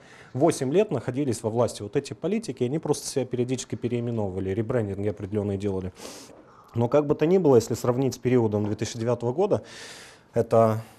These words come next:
у-, падение в пять-шесть раз уровня инвестиций, и это рост кредитов,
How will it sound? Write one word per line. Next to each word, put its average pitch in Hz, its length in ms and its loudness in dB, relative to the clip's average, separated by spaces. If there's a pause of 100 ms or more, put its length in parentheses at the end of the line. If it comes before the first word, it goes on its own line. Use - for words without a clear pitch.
(180)
у-, 120 140 -4
падение 139 440 2
в - 60 -4
пять-шесть 113 440 0
раз 107 300 0
уровня 113 320 2
инвестиций, 113 500 -4
и 143 80 0
это 139 240 2
рост 135 400 4
кредитов, 120 640 -2